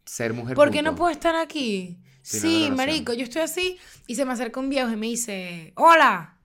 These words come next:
Speaker 2: Y yo como que, "Hola, ¿cómo te llamas?". Y yo, marico,
Speaker 1: Qué ladilla,
Speaker 2: yo
Speaker 1: ¿no?
Speaker 2: estoy acostada, estoy acostada boca abajo.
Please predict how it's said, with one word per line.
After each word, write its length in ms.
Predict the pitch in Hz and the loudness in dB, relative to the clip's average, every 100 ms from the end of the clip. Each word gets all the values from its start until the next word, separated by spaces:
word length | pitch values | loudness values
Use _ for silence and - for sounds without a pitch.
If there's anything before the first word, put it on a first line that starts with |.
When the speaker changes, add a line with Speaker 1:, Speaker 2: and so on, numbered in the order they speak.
| _ | _
Speaker 2:
Y 100 | 185 202 | -8 -6
yo 140 | 190 | -6
como 220 | 196 220 | -6 -8
que, 340 | 208 196 175 - - - 285 | -6 -6 -8 -14 -20 -12 -4
"Hola, 600 | 302 294 277 269 233 - - _ _ _ _ | -2 0 0 0 -4 -16 -20 _ _ _ _
¿cómo 180 | - 294 | -4 -2
te 100 | 262 | 0
llamas?". 580 | 233 220 262 - - - _ _ _ _ _ _ _ _ _ _ _ - | 0 0 -2 -6 -8 -14 _ _ _ _ _ _ _ _ _ _ _ -8
Y 120 | 214 | -4
yo, 320 | 202 196 196 - | -2 -2 -4 -6
marico, 380 | 196 214 214 185 | -4 -2 -2 -6
Speaker 1:
Qué 40 | 165 | -8
ladilla, 380 | 170 165 151 | -8 -10 -6
Speaker 2:
yo 20 | 220 | -2
Speaker 1:
¿no? 60 | |
Speaker 2:
estoy 180 | 240 277 | 0 0
acostada, 640 | 302 262 - 247 247 302 277 | 0 -2 -2 2 6 4 2
estoy 200 | 202 214 | -4 -4
acostada 440 | 214 240 240 233 | -4 -6 0 2
boca 220 | 277 269 214 | 2 2 0
abajo. 460 | 208 196 240 311 | 0 -2 -4 -8